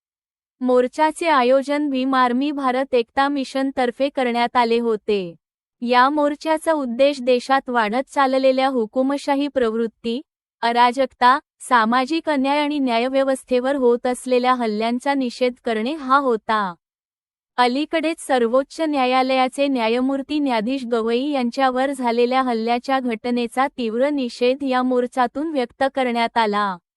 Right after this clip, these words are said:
वक्त्यांनी आपल्या भाषणांमधून स्पष्ट केले की, संविधान आणि न्यायव्यवस्था ही देशाची आत्मा आहे. जर न्यायाधीश आणि संविधानावर हल्ले होत असतील,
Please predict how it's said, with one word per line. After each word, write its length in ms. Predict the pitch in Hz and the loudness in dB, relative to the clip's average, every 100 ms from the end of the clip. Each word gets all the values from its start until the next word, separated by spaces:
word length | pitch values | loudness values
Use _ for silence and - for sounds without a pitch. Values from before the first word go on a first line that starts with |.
| _ _ _ _ _ 247 | _ _ _ _ _ -2
वक्त्यांनी 640 | 240 240 - 285 302 339 | -2 0 -2 -2 0 0
आपल्या 340 | 302 277 285 | 0 0 0
भाषणांमधून 920 | 269 240 240 262 262 262 269 226 277 | 2 -2 -2 -2 0 0 0 -2 -4
स्पष्ट 480 | 339 - 240 240 - 302 | -6 -6 -4 -4 -4 -4
केले 300 | 320 277 254 | -2 2 2
की, 320 | 254 233 214 170 _ _ _ _ - | 2 -2 -6 -8 _ _ _ _ -8
संविधान 680 | - 262 277 302 294 311 | -2 0 0 -2 -2 -2
आणि 180 | 320 302 | -2 -2
न्यायव्यवस्था 840 | 294 233 240 269 269 254 247 - 277 | 0 0 0 2 2 0 -2 0 0
ही 180 | 294 | 0
देशाची 540 | 269 233 226 247 240 349 | 2 0 2 -2 -2 0
आत्मा 400 | 311 240 240 247 | 0 0 2 4
आहे. 440 | 240 233 226 196 165 _ _ _ - | 4 2 -2 -4 -8 _ _ _ -8
जर 260 | 254 262 277 | 0 2 2
न्यायाधीश 720 | 269 254 277 285 277 330 - | 2 2 2 0 0 -4 -2
आणि 200 | 294 294 | -4 -4
संविधानावर 880 | - 254 233 269 262 277 277 269 294 | -2 -2 0 -2 -2 0 0 0 -2
हल्ले 380 | 277 233 233 269 | -2 -2 0 0
होत 320 | 277 254 240 | 2 0 0
असतील, 420 | 233 - 240 285 | -4 -4 -6 -4